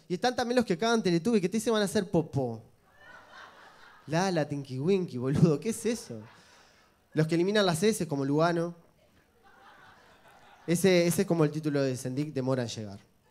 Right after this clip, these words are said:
No sé. Pero a mí lo que más gracia me da son esos que cuando van a cagar que dicen que van de cuerpo.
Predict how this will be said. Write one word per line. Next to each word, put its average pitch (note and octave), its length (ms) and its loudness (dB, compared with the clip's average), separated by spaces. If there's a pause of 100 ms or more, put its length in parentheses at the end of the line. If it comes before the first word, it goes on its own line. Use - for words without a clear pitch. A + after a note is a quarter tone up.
(480)
No A2+ 80 -6
sé. A2+ 140 -10 (960)
Pero F3+ 140 6
a - 20 6
mí A#3+ 60 2
lo C4 100 2
que G#3+ 100 0
más G#3 140 2
gracia G#3 240 0
me F3+ 100 0
da G3+ 100 2
son A3+ 160 -4
esos A3+ 180 -4
que E3+ 60 -6
cuando E3 260 -2
van F#3+ 120 0
a F#3 80 -6
cagar F#3 260 -6
que G3+ 80 -10
dicen G3+ 180 -10
que E3 100 -4
van E3+ 200 -2
de D#3 100 -2
cuerpo. A#2+ 500 -4